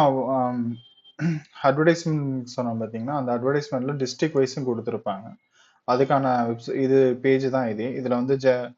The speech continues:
நீங்க அரியலூர் மாவட்டத்துல இருந்து நான் மொத்தம் இ-, தமிழ்நாட்டுல இருக்க எல்லா மாவட்டத்துக்கான இது இருக்கும். உங்க மாவட்டத்துல இருந்து நீங்க கிளிக் பண்ணி பார்த்துக்கோங்க. அதாவது ஊராட்சி வாரியா சொல்லியிருக்காங்க. இப்ப அரியலூர் மாவட்டம் ஜெயங்கொண்டத்துக்கு வந்து நீங்க கிளிக் பண்ணீங்கன்னா, ஆ, ஜெயங்கொண்டத்துக்கான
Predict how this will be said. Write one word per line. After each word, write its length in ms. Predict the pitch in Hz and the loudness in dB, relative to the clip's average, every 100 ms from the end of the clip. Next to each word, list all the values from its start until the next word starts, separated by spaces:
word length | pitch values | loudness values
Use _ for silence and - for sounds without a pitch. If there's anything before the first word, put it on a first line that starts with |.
| _ _ _ 131 | _ _ _ -6
நீங்க 140 | 127 | 0
அரியலூர் 400 | 120 139 143 139 | 2 4 4 2
மாவட்டத்துல 440 | 131 123 120 117 117 | 2 0 0 -2 -4
இருந்து 220 | 135 175 185 156 131 123 120 110 113 | 0 2 6 6 6 4 2 0 -2
நான் 260 | 117 117 | -2 0
மொத்தம் 340 | 117 117 147 147 127 | -2 -4 -2 -2 -4
இ-, 240 | 123 123 117 | -4 -4 -2
தமிழ்நாட்டுல 440 | 127 131 139 131 131 | 0 2 2 4 2
இருக்க 180 | 123 | 2
எல்லா 180 | 120 127 | 0 0
மாவட்டத்துக்கான 580 | 123 120 117 120 120 117 | -2 -4 -6 -6 -6 -6
இது 120 | 113 | -6
இருக்கும். 260 | 117 123 120 | -8 -10 -8
உங்க 160 | 123 | -6
மாவட்டத்துல 440 | 123 131 139 139 120 | -2 0 0 -2 -6
இருந்து 200 | 139 147 | -8 -8
நீங்க 180 | 123 120 117 | -6 -6 -4
கிளிக் 240 | 120 120 | -6 -8
பண்ணி 160 | 123 117 | -8 -6
பார்த்துக்கோங்க. 600 | 117 107 110 107 107 107 | -4 -4 -8 -10 -12 -12
அதாவது 400 | - 117 117 139 | -8 -6 -2 0
ஊராட்சி 340 | 135 143 139 127 | 2 0 -2 -4
வாரியா 240 | 117 131 | -2 -4
சொல்லியிருக்காங்க. 540 | 131 113 110 110 101 117 _ _ - - | -4 -6 -8 -10 -12 -14 _ _ -20 -20
இப்ப 180 | _ 131 | _ 4
அரியலூர் 400 | 127 147 156 151 | 6 6 4 2
மாவட்டம் 340 | 143 127 143 | 0 0 0
ஜெயங்கொண்டத்துக்கு 680 | 131 123 131 135 123 123 120 | 2 2 2 0 -2 -4 -4
வந்து 120 | 117 131 | -4 -4
நீங்க 200 | 123 117 | -4 -4
கிளிக் 280 | 117 117 | -4 -6
பண்ணீங்கன்னா, 380 | 120 117 113 135 202 _ _ _ _ _ _ _ _ _ _ _ | -6 -6 -6 -8 -12 _ _ _ _ _ _ _ _ _ _ _
ஆ, 180 | - 135 135 135 | -6 2 4 4
ஜெயங்கொண்டத்துக்கான 840 | 131 151 165 170 156 147 139 135 | 4 6 8 8 6 4 4 4